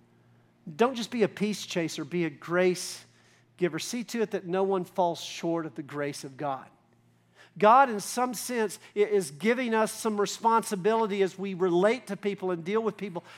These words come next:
Keep bringing the grace of God before them. You can't make them take it. You can't make them receive that grace and respond accordingly, but you can keep bringing it.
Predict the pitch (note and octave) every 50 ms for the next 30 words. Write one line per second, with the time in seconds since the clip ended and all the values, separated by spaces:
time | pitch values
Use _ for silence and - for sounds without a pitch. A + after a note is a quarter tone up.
0 | - _ - - B3+ C#4 A#3 G#3 F#3 G3 A#3 C4+ C#4 C4+ A#3+ G3+ G3+ E3+ D3+ G3
1 | A3+ A#3+ A3+ - - G3+ E3 D3+ G#3 G#3+ A3 A3 G#3 G3 F3+ D#3 C#3 F#3 F3+ -
2 | - G3+ G3+ G3+ F#3 D#3+ C#3+ B2 B2 - - - - - F#3 A#3+ G3 - - D4+
3 | D4 B3 A#3 A3+ G3+ G3 G3+ G#3 A3+ B3 C4+ F#3 - - A3+ A3+ G#3+ G3 - F#3+
4 | G#3 G#3 G3+ F#3 E3+ G3 G3 G#3+ G#3 - A#3 A#3+ A3+ A3+ G3+ F#3 F#3+ G3 A3 B3+
5 | C4 - - - A#3 A3 G#3 G3 - - - - - F#3 F#3 - - - - A#3+
6 | B3+ B3 G3 A3 G#3+ F#3+ G#3 D#3+ G3+ G#3+ G#3 G3+ - F#3+ F3+ F3+ F3+ - - -
7 | G#3+ G#3+ G#3+ A3 G3 F3+ - G#3+ G#3+ G3 G3 F3 D#3+ - - - _ - F3+ -
8 | - C4+ A#3 - G#3+ G3 - - B3 A3+ F#3 F3+ G#3+ A3+ G#3+ G3 E3 C#3+ C#3